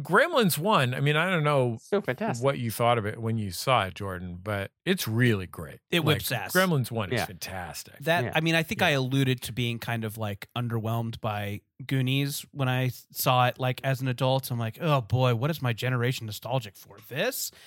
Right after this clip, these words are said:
Speaker 3: Uh,
Speaker 2: <laughs>
Speaker 3: but, like, seeing Gremlins for the first time, um, I was like, "Oh, this is hilarious and pretty crazy." Like, you,
Speaker 2: Yeah.
Speaker 3: you know,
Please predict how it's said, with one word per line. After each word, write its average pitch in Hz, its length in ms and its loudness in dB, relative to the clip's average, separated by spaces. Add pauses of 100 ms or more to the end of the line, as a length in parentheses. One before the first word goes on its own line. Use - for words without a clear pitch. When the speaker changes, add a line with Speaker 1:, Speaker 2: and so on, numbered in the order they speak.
(220)
Speaker 3:
Uh, 120 440 2
Speaker 2:
<laughs> - 260 -20
Speaker 3:
but, 151 160 0
like, 135 440 -2
seeing 165 480 2
Gremlins 131 360 0
for 135 120 -6
the 117 80 -8
first 117 280 -10
time, 101 500 -8
um, 98 640 -8 (1040)
I 131 100 -2
was 113 200 -6
like, 101 200 -10
"Oh, 127 160 2
this 120 300 -2
is 123 220 -2 (100)
hilarious 113 680 -4 (580)
and 269 260 -2
pretty 381 340 2
crazy." 185 680 0
Like, 131 380 0
you, 170 180 -4
Speaker 2:
Yeah. 135 120 2
Speaker 3:
you 196 120 2
know, 127 160 2